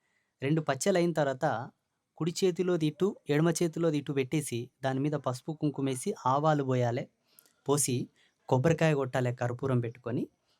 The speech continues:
ఈ గుమ్మడికాయకేమో కుంకుమ రాయాలి, కొబ్బరికాయకు పసుపు రాసి, దాని మీద కర్పూరం పెట్టుకొని తిప్పి కొట్టాలి. దాన్ని కూడా అలా వదిలేసేయాలి,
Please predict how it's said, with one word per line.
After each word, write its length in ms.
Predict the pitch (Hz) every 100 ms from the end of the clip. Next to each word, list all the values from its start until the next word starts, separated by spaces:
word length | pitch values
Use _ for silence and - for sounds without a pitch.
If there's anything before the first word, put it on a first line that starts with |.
| _ 139
ఈ 80 | 135
గుమ్మడికాయకేమో 840 | 123 135 170 175 175 160 165 165 156
కుంకుమ 380 | 131 131 160 151
రాయాలి, 400 | 135 131 131 254 403
కొబ్బరికాయకు 560 | - 135 165 170 156 135
పసుపు 340 | 131 127 -
రాసి, 200 | 151 147
దాని 180 | 156 139
మీద 140 | 143 143
కర్పూరం 400 | 135 127 143 147
పెట్టుకొని 360 | 135 127 147 139
తిప్పి 220 | 127 127
కొట్టాలి. 440 | 131 113 117 113 - - - - - -
దాన్ని 300 | 123 139 185
కూడా 180 | 190 196
అలా 220 | 151 151 120
వదిలేసేయాలి, 580 | 120 135 190 196 165